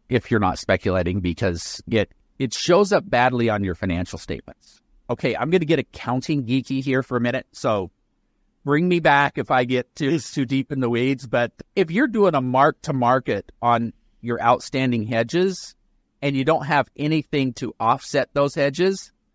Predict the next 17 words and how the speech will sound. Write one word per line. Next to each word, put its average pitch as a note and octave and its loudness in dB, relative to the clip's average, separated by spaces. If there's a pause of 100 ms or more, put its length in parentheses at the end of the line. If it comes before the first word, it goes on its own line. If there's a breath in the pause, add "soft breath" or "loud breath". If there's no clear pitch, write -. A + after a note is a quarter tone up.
(380)
all D#3 6
of F#3 2
a - -10
sudden, C#3+ 2 (160)
all D#3 4
those D3+ 2
gains D3+ 0
and B2+ -2
losses C3 0
on B2+ 2
those A2+ -2
hedges C3+ -2
are G2+ -4
hitting C#3 0
your A2+ 2
income D3 0
statement. F#2+ -4